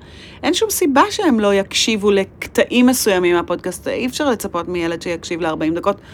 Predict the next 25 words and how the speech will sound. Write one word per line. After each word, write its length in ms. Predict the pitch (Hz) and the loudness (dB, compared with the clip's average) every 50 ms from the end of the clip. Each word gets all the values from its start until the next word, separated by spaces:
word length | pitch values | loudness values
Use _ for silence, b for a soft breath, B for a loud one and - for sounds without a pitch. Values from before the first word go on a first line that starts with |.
| B B B B B | B B B B B
אולי 240 | - 220 233 254 269 | 6 8 8 8 6
כן, 220 | 254 - 277 240 185 | 4 2 2 2 2
אולי 220 | 180 180 180 185 | 0 0 0 0
זה 140 | 185 202 196 | -2 -4 -6
יפתיע. 280 | 185 - - - 180 | -6 -8 -10 -12 -10
אני 80 | 170 170 | -10 -8
רוצה 140 | 170 - 240 | -2 0 0
להגיד 200 | 247 220 233 233 | 0 0 0 -2
לך, 220 | 240 - - - - - B B B B B B B | -2 -4 -6 -8 -10 -10 B B B B B B B
שאני 240 | B - 208 214 247 | B -4 -2 0 0
שנים 300 | - - 208 208 208 233 | 0 0 -2 -2 -2 -4
חשבתי 480 | - - 196 - 208 196 202 202 - 262 | -6 -6 -4 -2 -2 -2 -2 -2 -4 -6
שהחפירה, 880 | - - 165 165 - - 185 - - - 170 170 185 190 196 190 180 - - | -4 -4 -6 -6 -6 -8 -10 -10 -8 -8 -4 -2 0 0 0 0 -2 -4 -6
ה-, 200 | - 160 156 156 - - | -6 -8 -8 -8 -8 -8
שלי, 540 | - - - 175 165 170 180 196 196 185 - | -8 -6 -4 -2 -2 0 0 0 0 -2 -2
לילדים 440 | - 175 170 165 165 160 170 196 196 | -4 -4 -4 -4 -4 -2 -2 -2 -2
שלי, 300 | - - 180 180 180 180 | -2 -4 -2 -2 0 0
על 100 | 170 165 165 - | -2 -4 -6 -10
כל 180 | - - - 196 | -6 -2 -2 -2
מה 60 | 214 | -2
שקורה 240 | 214 - 190 175 190 | -2 -4 -4 -4 -4
במוח 440 | 190 175 165 170 175 185 190 190 - | -2 -2 -4 0 0 0 0 0 -2
שלהם 260 | - 175 170 165 165 | -6 -4 -4 -4 -4
בגיל 180 | 156 165 170 175 | -4 -4 -4 -4
ההתבגרות, 680 | 170 170 165 190 190 175 165 170 185 180 170 - | -4 -2 -4 -4 -4 -4 0 2 4 4 2 2